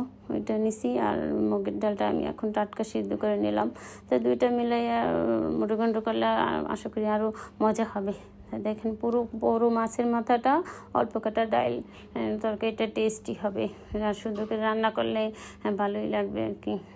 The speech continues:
তো আমি সব মশলা টশলা একসাথে আর কি এটা ই করে রাখছিলাম তো, আহ, যেমন ধইনার গুঁড়া, জিরা, আহ, বাটা, তারপর আদা রসুন সব একসাথে ছিল, ওইটা একসাথে দিয়ে দিছি আর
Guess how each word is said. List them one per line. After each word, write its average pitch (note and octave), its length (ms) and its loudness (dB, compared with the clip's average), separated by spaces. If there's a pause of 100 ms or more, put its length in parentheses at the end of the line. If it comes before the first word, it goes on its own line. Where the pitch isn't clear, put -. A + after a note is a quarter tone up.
তো A3+ 60 2
আমি A3 180 2
সব A3+ 340 0
মশলা A3 360 -2
টশলা A3+ 340 -4
একসাথে A3+ 420 -2
আর G#3+ 180 0
কি A3+ 120 -2
এটা A3 140 -2
ই A3 120 -2
করে G#3+ 240 -2
রাখছিলাম B3+ 560 0
তো, E4 120 2
আহ, G#3 880 -2
যেমন G#3+ 240 2
ধইনার G#3+ 540 2
গুঁড়া, G#3 460 0
জিরা, G#3 420 2 (280)
আহ, G3+ 360 2
বাটা, G3+ 580 2
তারপর G#3 420 -2
আদা G3+ 340 4
রসুন G#3 300 -2
সব G#3 200 -2
একসাথে G#3 420 0
ছিল, G3+ 260 -2
ওইটা G3+ 240 -2
একসাথে G#3 380 0
দিয়ে F#3+ 200 -2
দিছি G3+ 300 -6
আর G3 100 -2